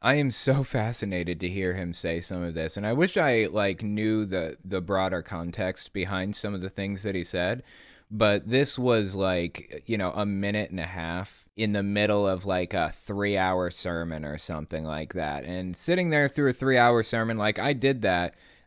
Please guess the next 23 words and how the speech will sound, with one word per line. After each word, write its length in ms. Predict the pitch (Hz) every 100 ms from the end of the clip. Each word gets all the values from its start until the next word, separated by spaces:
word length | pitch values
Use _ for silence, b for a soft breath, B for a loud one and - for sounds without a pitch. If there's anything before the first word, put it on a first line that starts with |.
| -
uh, 220 | 98 95 87
like, 300 | 92 107 101
a 80 | 92
week 240 | 90 95
ago. 240 | 101 92 85
I 100 | 90
s-, 220 | - -
I 300 | 104 107 98 -
literally 500 | 110 156 190 143 117
sat 300 | - 131 101
here 240 | 117 98
for, 160 | 90 110
like, 380 | 98 82 - -
nine 480 | 98 98 107 120 113
hours 520 | 104 98 80 85 98
and 140 | 95
listened 500 | 90 98 - 87 82 - -
to 400 | 85 80 78 - _
three-hour 720 | - 110 101 104 104 98 92 90
sermons 560 | - 90 80 78 76
the 140 | 82 76
entire 460 | 76 92 80 76
time. 440 | - 78 73 73